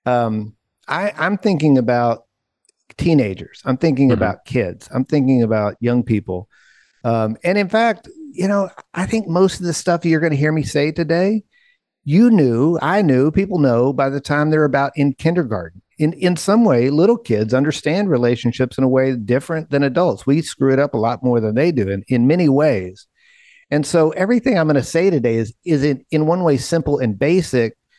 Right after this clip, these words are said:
Speaker 1: and I'm just gonna try to make it a little bit more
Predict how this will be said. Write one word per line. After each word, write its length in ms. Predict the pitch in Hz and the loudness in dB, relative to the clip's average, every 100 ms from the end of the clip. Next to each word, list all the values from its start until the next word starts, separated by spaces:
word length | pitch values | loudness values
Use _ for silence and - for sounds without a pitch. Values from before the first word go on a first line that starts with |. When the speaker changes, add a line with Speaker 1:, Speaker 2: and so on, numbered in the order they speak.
| _ _ - | _ _ -4
Speaker 1:
and 140 | 147 | -2
I'm 140 | 147 143 | 0 0
just 200 | 143 - | -2 -2
gonna 220 | 143 127 | 0 0
try 300 | - 135 127 | -2 -2 0
to 100 | 120 | 0
make 300 | 113 117 123 | 0 0 0
it 100 | 120 | -2
a 40 | 113 | 0
little 260 | 113 117 | 0 0
bit 240 | 110 107 120 | 0 -2 -2
more 460 | 113 107 104 98 | -2 -2 -4 -6